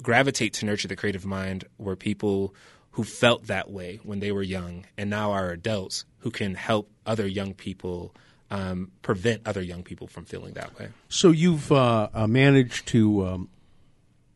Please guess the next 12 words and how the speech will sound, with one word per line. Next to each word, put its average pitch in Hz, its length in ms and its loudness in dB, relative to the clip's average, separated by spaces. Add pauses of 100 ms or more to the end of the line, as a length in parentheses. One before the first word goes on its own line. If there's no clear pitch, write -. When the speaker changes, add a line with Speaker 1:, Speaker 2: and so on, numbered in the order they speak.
(1300)
Speaker 2:
y-, 147 80 2 (120)
uh, - 220 -14
form 139 400 4
a 120 60 6
board 120 280 8
of 101 120 2
directors 113 600 4
now, 139 440 4
and 110 100 4
you 107 60 10
Speaker 1:
Yeah. 104 60 8
Speaker 2:
have, 101 280 2